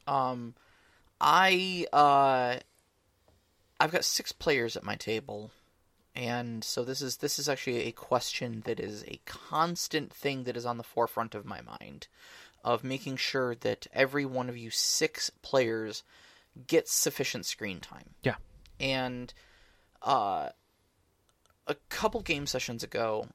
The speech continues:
Speaker 1: um, you decided to take one of our N P Cs on a field trip, basically,
Speaker 2: Mm-hmm.
Speaker 1: um, because you've become very invested in this N P C's, uh, life and the outcome of the recent events that have happened to him. So
Speaker 2: Mm-hmm.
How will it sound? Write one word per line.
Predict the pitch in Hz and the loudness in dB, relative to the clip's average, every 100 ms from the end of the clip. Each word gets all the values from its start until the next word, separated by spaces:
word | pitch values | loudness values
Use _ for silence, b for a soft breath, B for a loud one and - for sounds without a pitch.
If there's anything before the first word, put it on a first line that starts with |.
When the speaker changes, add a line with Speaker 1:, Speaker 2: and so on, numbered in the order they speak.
| - | -4
Speaker 1:
um, | 117 117 113 113 113 110 | 0 2 2 -2 -8 -12
you | 123 143 | -8 -6
decided | 143 - 135 | -4 -2 -2
to | 127 | -4
take | - 135 - | -4 -4 -4
one | 123 | -6
of | 120 | -4
our | - | -4
N | - 113 | -4 -8
P | - | -8
Cs | 117 - 120 110 | -8 -6 -6 -8
on | 110 | -10
a | |
field | - 117 110 | -6 -6 -6
trip, | - - - - - - | -6 -4 -4 -8 -18 -6
basically, | 110 - 113 - - | -4 -4 -6 -8 -2
Speaker 2:
Mm-hmm. | 165 160 269 - 127 | 0 2 0 0 -2
Speaker 1:
um, | 117 113 107 117 - | 0 0 -4 -14 -10
because | 120 123 | -10 -10
you've | 120 | -12
become | - 147 131 | -6 -6 -4
very | 120 135 | 0 2
invested | 127 117 120 - | 2 -2 -4 -6
in | 110 | -10
this | 110 | -8
N | 110 | -8
P | 113 113 | -8 -8
C's, | - 110 107 - - b b b b - | -8 -8 -8 -8 -8 b b b b -4
uh, | 101 - | -4 -4
life | 131 160 156 - - - | 2 2 2 -4 -14 -16
and | - 113 | -12 -6
the | 127 | 0
outcome | - 127 - 127 | 0 0 0 0
of | 120 - | 0 -4
the | 123 110 | -8 -6
recent | 139 - 117 | -4 -4 -6
events | 113 151 - | -4 -4 -2
that | 120 | -4
have | 113 | 0
happened | 113 113 113 | 0 -2 -4
to | 117 | -2
him. | 117 135 | -2 -6
So | - 131 123 | -2 0 0
Speaker 2:
Mm-hmm. | 131 | -2